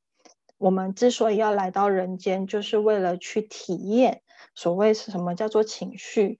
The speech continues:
什么叫做感觉。所以能够在现在这个当下，我们能够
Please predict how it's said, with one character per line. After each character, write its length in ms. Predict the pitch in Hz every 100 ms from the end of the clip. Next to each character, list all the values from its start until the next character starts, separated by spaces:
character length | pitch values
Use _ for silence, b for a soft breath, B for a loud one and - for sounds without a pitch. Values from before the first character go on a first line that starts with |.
| B -
什 180 | -
么 120 | 175 180
叫 120 | 185
做 200 | 190 190
感 320 | 190 156 -
觉。 400 | - - - - b b b b _
所 180 | - 285
以 320 | 302 240 220
能 180 | 214 220
够 200 | 233 285
在 280 | 254 302 254
现 240 | - 277
在 160 | 262 254
这 140 | 247
个 100 | 233
当 340 | 214 208 196 208
下， 360 | - 226 170 185 208
我 100 | 185
们 160 | 190 190
能 140 | 190
够 400 | 208 220 208 208